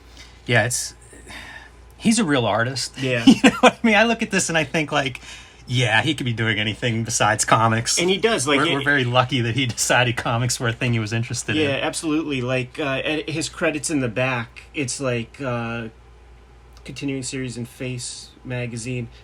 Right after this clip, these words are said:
Speaker 2: illustrated novel by Jonathan Carroll, numerous book covers, various other works, written and performed music, soundtracks, T V commercials, and videos. Like, the guy,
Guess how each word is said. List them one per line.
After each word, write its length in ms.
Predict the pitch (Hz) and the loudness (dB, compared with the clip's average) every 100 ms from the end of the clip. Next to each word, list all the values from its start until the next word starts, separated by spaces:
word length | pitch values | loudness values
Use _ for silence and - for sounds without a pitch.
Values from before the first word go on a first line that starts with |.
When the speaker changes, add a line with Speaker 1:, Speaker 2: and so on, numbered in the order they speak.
| - | -4
Speaker 2:
illustrated 440 | 147 143 151 123 | -4 0 -2 0
novel 300 | 120 123 123 | -2 -2 -4
by 180 | 123 117 | -4 -4
Jonathan 460 | 117 120 123 123 | -4 -4 -4 -8
Carroll, 340 | 117 139 127 127 | -8 -2 0 0
numerous 380 | 123 143 139 127 | 0 0 -2 -4
book 240 | 127 131 | -8 -8
covers, 440 | 143 127 127 123 | -4 -4 -4 -6
various 300 | 113 123 123 | -6 -6 -6
other 120 | 123 120 | -6 -6
works, 360 | 131 127 - | -4 -6 -6
written 180 | 143 143 | -6 -6
and 80 | 135 | -8
performed 340 | 127 - 127 | -10 -6 -4
music, 260 | 123 123 127 | -2 -4 -6
soundtracks, 640 | - 127 123 135 127 - - - - - | -6 -6 -4 -6 -6 -8 -16 -20 -20 -8
T 160 | 147 | -6
V 100 | 123 | -4
commercials, 540 | 123 131 127 120 131 120 | -4 -4 -4 -6 -8 -6
and 120 | 113 | -6
videos. 520 | 123 123 123 127 - - - - - - | -4 -4 -4 -6 -10 -18 -20 -20 -20 -8
Like, 180 | 143 143 | -4 -2
the 80 | 180 | -2
guy, 280 | 175 156 | -2 -4